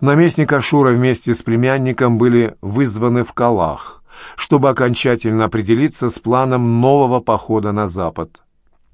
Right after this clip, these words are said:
Проводив мужа, Шами решила посетить храм Иштар. Был конец лета. Стояла нестерпимая жара.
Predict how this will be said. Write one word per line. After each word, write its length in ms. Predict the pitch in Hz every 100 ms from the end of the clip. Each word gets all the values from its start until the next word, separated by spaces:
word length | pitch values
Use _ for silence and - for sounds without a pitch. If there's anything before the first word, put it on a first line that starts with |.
| - - - -
Проводив 500 | 143 143 156 170 -
мужа, 520 | 151 147 135 127 117 - _ _ - - -
Шами 640 | - - 131 131 123 120 110
решила 420 | 107 - 117 110
посетить 560 | 117 110 104 123 117
храм 460 | - 120 113 113 98 _ -
Иштар. 640 | 110 - - 101 78 - _ _ _ _ _ _ _ _ _ _ _ _ _
Был 220 | 107 185 180
конец 500 | 139 131 139 - 131
лета. 520 | 113 95 - 73 - _ _ - - -
Стояла 560 | - - 127 139 131 123
нестерпимая 680 | 127 - 120 117 143 135 135
жара. 480 | 123 120 98 76